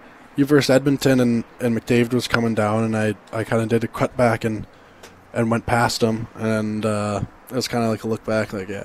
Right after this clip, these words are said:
all right." <laughs> But, uh, no, I,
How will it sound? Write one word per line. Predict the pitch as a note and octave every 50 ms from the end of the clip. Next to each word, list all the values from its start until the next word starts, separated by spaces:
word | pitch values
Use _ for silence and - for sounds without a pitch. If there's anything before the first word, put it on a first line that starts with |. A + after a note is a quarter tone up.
| -
all | - - -
right." | - - -
<laughs> | - - - - - - - - - - D3+ E3+ G3 A3 A#3 - - A3+ A3 - - A#3 A#3+ B3 G#3 A3+ A#3+ A#3 A3 G#3+ A#3 A3+ G#3 A3 A3 G#3+ G3+ -
But, | - - - A#2+ A2+ A3+ -
uh, | C3 B2 A#2+ A#2+ A#2 A2+ - - B2+
no, | C3 C3+ D3 D3
I, | C#3 C3 C#3